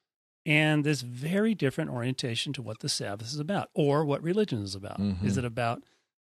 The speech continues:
Speaker 1: this hard and fast, rigid, uh, uh, s-, system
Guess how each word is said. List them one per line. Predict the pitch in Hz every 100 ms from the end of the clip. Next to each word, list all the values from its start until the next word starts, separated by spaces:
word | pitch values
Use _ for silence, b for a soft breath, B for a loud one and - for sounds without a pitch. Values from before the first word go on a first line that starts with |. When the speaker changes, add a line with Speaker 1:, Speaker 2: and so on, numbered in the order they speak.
| -
Speaker 1:
this | 120
hard | - 117 120 123
and | 120
fast, | 135 120 120 117
rigid, | 120 123 123 113 -
uh, | - 110 107 104 104 - _ _ -
uh, | 104 113
s-, | - - - _ _ _ -
system | - 208 - 104